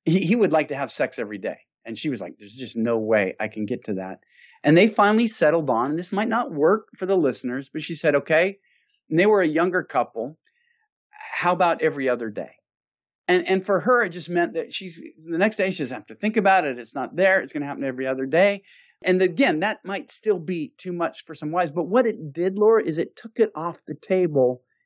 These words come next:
every other day where it wasn't a point of contention. He knew it. And now what had been frustrating,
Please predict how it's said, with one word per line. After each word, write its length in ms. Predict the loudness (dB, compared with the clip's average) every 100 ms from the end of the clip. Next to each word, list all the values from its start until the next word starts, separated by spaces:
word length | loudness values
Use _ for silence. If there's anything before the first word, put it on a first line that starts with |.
| _
every 340 | 0 0 0 0
other 240 | 0 0
day 320 | 0 2 4
where 220 | 2 2 0
it 280 | 0 -2
wasn't 500 | -2 0 0 0 -4 -4
a 80 |
point 400 | -6 0 0 0
of 160 | -4 -6
contention. 520 | -6 0 -2 0 -4
He 160 | 0 0
knew 380 | 0 2 4 6
it. 220 | 4 -2 _ -20 _
And 140 | 0 2
now 240 | 2 2
what 180 | 2 0
had 140 | 0
been 220 | 0 -4 -4
frustrating, 1040 | -6 -2 -2 -2 -4 -4 -4 -4 -6 -8